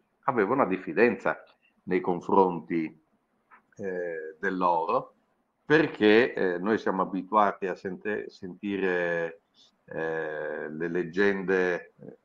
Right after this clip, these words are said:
italiane o vedere i film italiani che, prendendo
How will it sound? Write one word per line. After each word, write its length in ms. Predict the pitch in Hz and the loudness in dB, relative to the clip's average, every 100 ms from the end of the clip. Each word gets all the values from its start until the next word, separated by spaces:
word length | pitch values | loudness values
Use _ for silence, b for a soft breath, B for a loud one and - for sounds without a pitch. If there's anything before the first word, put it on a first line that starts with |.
| _ _ | _ _
italiane 920 | - - 107 101 107 104 107 104 104 - | -18 -4 -2 4 8 8 6 4 0 0
o 140 | 101 | 0
vedere 400 | 92 90 104 104 | 0 2 4 4
i 120 | 101 | 2
film 480 | 190 - 202 95 92 - | -2 -6 -4 -4 -6 -8
italiani 880 | 95 107 98 98 90 90 98 113 - _ _ _ _ | -10 -6 -2 0 0 0 -4 -6 -8 _ _ _ _
che, 1000 | 101 101 98 95 92 90 87 85 82 82 | 0 2 4 4 2 2 0 -2 -4 -4
prendendo 960 | 92 90 95 101 98 98 95 87 - | -4 -2 2 2 2 2 2 0 -6